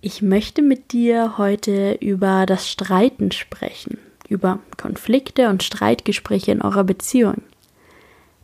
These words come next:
Denn Streit ist ein Bestandteil der allermeisten Partnerschaften und auch nicht unbedingt was Schlechtes,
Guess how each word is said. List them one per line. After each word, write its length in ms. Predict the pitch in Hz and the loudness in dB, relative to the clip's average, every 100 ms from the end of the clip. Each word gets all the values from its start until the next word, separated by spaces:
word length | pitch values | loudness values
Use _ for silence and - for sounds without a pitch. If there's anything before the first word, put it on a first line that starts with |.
| _ | _
Denn 460 | 202 190 185 185 - | 2 4 4 2 -2
Streit 760 | - - - 190 190 240 339 - | -10 -12 -8 -4 -2 0 0 -2
ist 540 | - 214 214 220 - | -2 0 -2 -6 -6
ein 100 | 208 | -2
Bestandteil 560 | 196 196 214 233 - 220 | -2 -2 -2 -2 -2 -4
der 140 | 226 - | -4 0
allermeisten 760 | 254 269 254 247 254 254 - | 2 4 4 4 2 -2 -6
Partnerschaften 920 | 190 196 190 190 190 202 202 - 240 240 | -4 -2 0 -2 0 -4 -4 -6 -4 -2
und 480 | - 220 214 214 - - | 0 2 2 0 -6 -6
auch 140 | 226 | 0
nicht 200 | 262 - | 0 2
unbedingt 420 | 294 294 277 254 240 | 2 4 4 2 2
was 180 | 220 | 0
Schlechtes, 680 | - 233 254 - - - - | 0 0 0 -2 -8 -8 -10